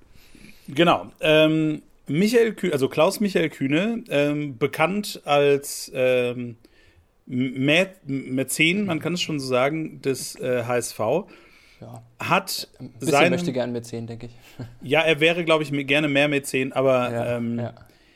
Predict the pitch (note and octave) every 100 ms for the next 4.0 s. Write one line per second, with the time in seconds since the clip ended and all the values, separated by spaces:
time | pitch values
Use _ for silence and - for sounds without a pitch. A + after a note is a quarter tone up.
0 | _ _ _ _ _ _ - E3+ F3+ -
1 | C#3 B2+ C#3+ F3 F3+ F3+ F#3+ - E3 D#3+
2 | D3+ - C3+ C#3 - D#3+ D#3+ - D3 -
3 | D#3 D3+ D3+ D3+ D3+ E3 D#3 A2+ G2+